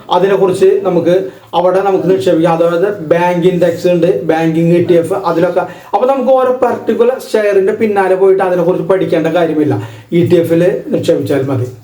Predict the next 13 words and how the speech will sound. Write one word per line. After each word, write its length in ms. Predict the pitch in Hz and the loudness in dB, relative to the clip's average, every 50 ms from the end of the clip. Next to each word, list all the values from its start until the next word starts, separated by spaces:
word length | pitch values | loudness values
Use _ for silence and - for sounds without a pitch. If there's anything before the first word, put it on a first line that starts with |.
| - | -4
അതുകൂടാതെ 520 | - 170 196 220 240 240 240 240 240 247 254 | 0 0 2 2 2 2 2 0 0 0 -2
കമ്പനികളെ 640 | 254 254 220 190 190 196 190 185 180 196 220 254 - - - - - 190 - | -2 -4 -2 2 2 4 4 4 2 2 0 -2 -4 -8 -12 -14 -12 -4 -2
നിക്ഷേപിക്കുന്നുണ്ട്, 640 | 185 185 - - 190 185 175 175 196 202 214 220 | -2 -2 0 0 0 0 2 0 0 0 0 0
കമ്പനികളെ 420 | - 196 180 175 175 175 175 180 190 | -2 -2 -2 0 0 2 2 2 2
കുറിച്ച് 320 | 190 202 208 190 - 214 | 0 0 -2 -2 0 0
നല്ല 280 | 208 196 180 175 175 180 | 0 0 0 0 0 2
രീതിയിൽ 380 | 190 196 185 190 190 - - | 2 2 2 0 0 0 -2
പഠിച്ച് 580 | - 180 175 165 160 151 147 - 226 247 285 285 - - - - - | -2 -2 0 0 -2 -2 -2 -2 0 0 0 -2 -4 -10 -16 -8 -2
അതിന്റെ 320 | 160 165 165 165 190 220 - - - - | -2 0 0 0 0 -2 -4 -6 -12 -14
വാല്യുവേഷൻ 880 | 165 143 170 165 165 170 175 170 175 185 175 180 175 165 170 185 208 - - - - _ - | -4 -2 0 0 0 0 0 0 0 2 2 2 0 0 0 -2 -2 -4 -6 -10 -16 _ -2
മനസ്സിലാക്കിയതിന് 880 | 170 175 180 180 - 190 185 196 196 190 185 185 185 175 175 180 185 190 | 0 0 0 0 0 0 0 2 2 0 0 0 0 0 2 0 -2 -2
ശേഷം 420 | - 226 202 175 - 214 247 277 - - - - | -2 -2 -2 -2 -2 -2 -4 -4 -6 -10 -8 -6
നിക്ഷേപിച്ചാൽ 880 | 185 - - - 175 160 151 151 139 151 165 156 151 160 165 - - | -4 -4 -2 0 0 0 0 0 0 0 0 0 2 0 0 0 -2